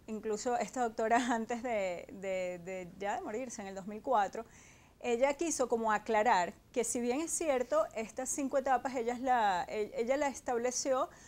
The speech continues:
analizando a sus pacientes,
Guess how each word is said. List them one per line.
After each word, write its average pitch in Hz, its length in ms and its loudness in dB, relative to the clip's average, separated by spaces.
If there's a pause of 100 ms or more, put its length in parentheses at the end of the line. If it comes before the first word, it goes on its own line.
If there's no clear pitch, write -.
(140)
analizando 214 960 2
a 214 120 0
sus 254 200 -2
pacientes, 226 800 -6